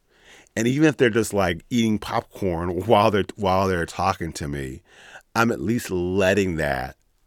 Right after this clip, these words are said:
out. I'm letting that emotion out of me. It's therapeutic. It's, it, it's about me and I'm, my way I'm processing it out of my system.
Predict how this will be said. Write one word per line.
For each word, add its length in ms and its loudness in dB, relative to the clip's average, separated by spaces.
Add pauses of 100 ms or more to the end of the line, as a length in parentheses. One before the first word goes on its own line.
(120)
out. 600 -4 (880)
I'm 260 0
letting 360 2
that 340 0
emotion 1000 -4 (300)
out 260 0
of 160 -8
me. 280 -16 (800)
It's 160 -2
therapeutic. 720 -2 (800)
It's, 400 -2 (160)
it, 240 2
it's 340 2
about 480 2
me 680 0 (680)
and 100 0
I'm, 200 -2 (260)
my 800 2 (140)
way 320 2
I'm 180 -2
processing 680 -4
it 140 -6
out 180 -2
of 60 -8
my 120 -6
system. 540 -14